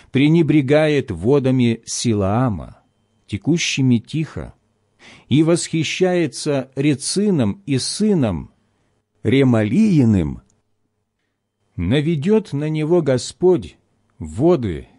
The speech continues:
реки бурные и большие, царя ассирийского со всею славою его.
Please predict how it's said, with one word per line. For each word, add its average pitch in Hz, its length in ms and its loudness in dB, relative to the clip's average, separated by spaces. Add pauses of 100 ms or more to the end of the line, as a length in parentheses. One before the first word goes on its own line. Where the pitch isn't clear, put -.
(140)
реки 160 480 -2
бурные 147 800 -2
и - 200 -10
большие, 131 880 -4 (420)
царя 143 460 -2
ассирийского 156 1160 -4 (180)
со 143 300 -4
всею 170 600 0
славою 123 840 -2
его. 107 480 -4